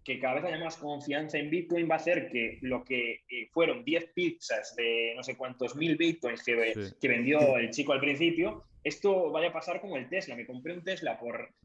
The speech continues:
Speaker 1: dos Bitcoins y actualmente en el dos mil, dos mil sesenta esos, ese Tesla,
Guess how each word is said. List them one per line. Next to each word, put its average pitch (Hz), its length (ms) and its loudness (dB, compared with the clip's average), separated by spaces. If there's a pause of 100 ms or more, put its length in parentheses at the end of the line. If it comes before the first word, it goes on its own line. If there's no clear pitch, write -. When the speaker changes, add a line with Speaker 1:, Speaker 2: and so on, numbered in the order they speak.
(180)
Speaker 1:
dos 160 340 0
Bitcoins 196 460 -2
y 160 40 4
actualmente 165 840 0
en 135 80 -2
el 131 100 -4
dos 131 160 -4
mil, 156 840 -2
dos 139 160 -2
mil 156 240 0
sesenta 185 540 0
esos, - 400 -6
ese 170 200 -4
Tesla, 190 340 0